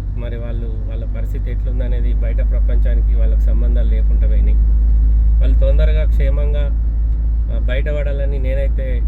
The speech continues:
టూ త్రీ డేస్ నుంచి భగవంతుని అదే మొక్కుతున్నా. మీరు కూడా మనస్ఫూర్తిగా మనం అనుకుంటే దేవుడు ఖచ్చితంగా మనకు సంబంధం లేని వ్యక్తుల గురించి ఏం కోరుకున్నా దేవుడు నెరవేరుస్తాడని నా యొక్క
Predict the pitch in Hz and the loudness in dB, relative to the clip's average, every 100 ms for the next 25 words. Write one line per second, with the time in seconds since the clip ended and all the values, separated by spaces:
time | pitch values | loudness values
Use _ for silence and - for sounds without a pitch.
0 | 151 143 147 147 147 151 147 - 165 127 | -2 -2 -2 -2 -2 -2 -2 -2 -2 -2
1 | 131 131 127 117 113 123 120 - - - | -2 -2 -2 -4 -2 -2 -2 0 0 0
2 | - - - - - - - - 139 165 | -2 -2 -2 0 -2 -2 -2 -2 -2 0
3 | 175 170 160 151 - - - 151 151 156 | 0 0 -2 -2 -2 -2 -2 -2 -2 -2
4 | 151 - 147 143 143 135 135 131 135 135 | -2 -2 -2 -2 -2 -2 -4 -4 -4 -6
5 | 139 135 131 131 - 127 123 - 131 127 | -6 -8 -8 -8 -8 -10 -10 -8 -8 -8
6 | 123 - - - 220 - 240 - - - | -6 -6 -6 -8 -8 -10 -10 -8 -8 -6
7 | - 135 139 156 151 160 165 160 160 151 | -6 -6 -4 -4 -4 -4 -4 -6 -8 -8
8 | 151 - 156 147 151 147 147 139 143 147 | -8 -8 -8 -8 -10 -10 -10 -10 -8 -10
9 | 143 143 139 131 131 135 127 120 123 127 | -10 -10 -10 -8 -10 -10 -10 -10 -8 -6
10 | 131 - 127 127 123 123 117 117 - | -6 -8 -8 -8 -6 -6 -6 -6 -4